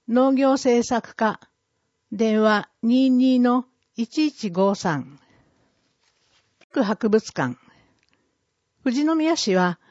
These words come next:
数多くの文化財が点在する歴史の町です。町の魅力的なスポットを訪ね歩き、身近に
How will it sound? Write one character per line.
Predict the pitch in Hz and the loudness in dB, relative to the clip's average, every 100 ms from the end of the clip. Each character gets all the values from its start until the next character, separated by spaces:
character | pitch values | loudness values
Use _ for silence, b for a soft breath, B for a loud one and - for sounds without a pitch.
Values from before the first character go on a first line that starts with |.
| _ - | _ -2
数 | 349 294 | 0 2
多 | 294 285 | 2 2
く | 220 | 0
の | 190 180 | 0 0
文 | 214 240 | 2 2
化 | 262 | 0
財 | 240 185 | 0 0
が | 165 | -2
点 | - 190 208 | -2 -2 0
在 | 202 202 | 0 -2
す | - 185 | -4 -4
る | 185 - 156 | -4 -4 -6
歴 | 156 - | -6 -4
史 | 262 | 0
の | 254 | 2
町 | 247 247 240 | 2 2 0
で | 143 | -2
す。 | - - _ _ _ _ _ _ _ _ - | -6 -20 _ _ _ _ _ _ _ _ -4
町 | 220 220 247 | -2 0 2
の | 262 | 4
魅 | 247 240 | 4 4
力 | 285 - | 2 -2
的 | 294 285 | -2 2
な | 277 269 | 2 2
ス | - | -2
ポ | 277 | -2
ッ | 269 | -2
ト | 220 196 | -2 -2
を | |
訪 | - 185 190 | -2 -4 -2
ね | 208 214 | -2 0
歩 | 214 | -2
き、 | - 170 170 _ b b b b | -4 -8 -10 _ b b b b
身 | 196 202 | -2 0
近 | 226 247 233 | -2 0 0
に | 220 220 | 0 -2